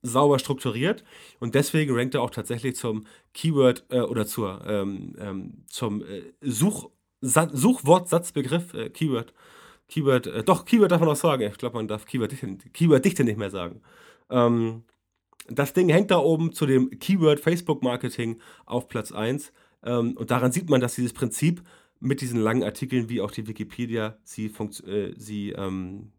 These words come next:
dass es halt funktioniert. Der Artikel ist leicht zu konsumieren, er ist strukturell gut aufgebaut und er ist sehr umfangreich und erklärt halt die Tipps, was man beim Facebook-Marketing beachten soll. So einfach ist das, in Anführungszeichen einfach. Natürlich hat's auch bei dem Artikel gedauert, bis der auf Platz eins gekommen ist, aber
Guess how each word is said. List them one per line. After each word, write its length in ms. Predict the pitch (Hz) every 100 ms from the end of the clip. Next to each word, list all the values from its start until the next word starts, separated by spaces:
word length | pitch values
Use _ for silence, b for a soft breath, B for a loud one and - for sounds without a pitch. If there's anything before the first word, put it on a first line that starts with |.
| _
dass 140 | 117
es 80 | -
halt 100 | 120
funktioniert. 540 | 131 123 156 135 87 - _ _ -
Der 100 | 123
Artikel 220 | - 156
ist 100 | 147
leicht 160 | 139 131
zu 60 |
konsumieren, 640 | 131 127 117 123 175 208 208 B B
er 140 | - 120
ist 60 |
strukturell 340 | - 139 127 117
gut 140 | 123
aufgebaut 600 | 127 175 147 131 131 131 b
und 320 | - 139 156 -
er 140 | 127
ist 120 | -
sehr 120 | 123
umfangreich 520 | 107 135 135 120 113 110
und 140 | 107
erklärt 420 | 107 - 127 127
halt 200 | 117 113
die 100 | 117
Tipps, 400 | - 151 151 - b b b b
was 300 | 113 127 131
man 200 | 127 120
beim 340 | 120 113 110 -
Facebook-Marketing 1160 | - 120 - 120 - _ - 110 104 117 113
beachten 360 | 107 71 - 107
soll. 220 | 82 - b b b
So 160 | - -
einfach 300 | 147 147 113
ist 160 | -
das, 180 | - -
in 80 | 98
Anführungszeichen 720 | 113 - 104 107 95 104 -
einfach. 340 | 120 - 87
Natürlich 480 | 95 - 170 143 - B B B
hat's 260 | 135 - _ _ _
auch 160 | 139 127
bei 140 | 123
dem 180 | 113 165
Artikel 300 | 131 135 135
gedauert, 360 | 127 120 123 117
bis 120 | 110
der 120 | 123
auf 80 | 110
Platz 160 | 117
eins 200 | - 117
gekommen 360 | - - 156 143
ist, 200 | 151 -
aber 360 | 117 131 156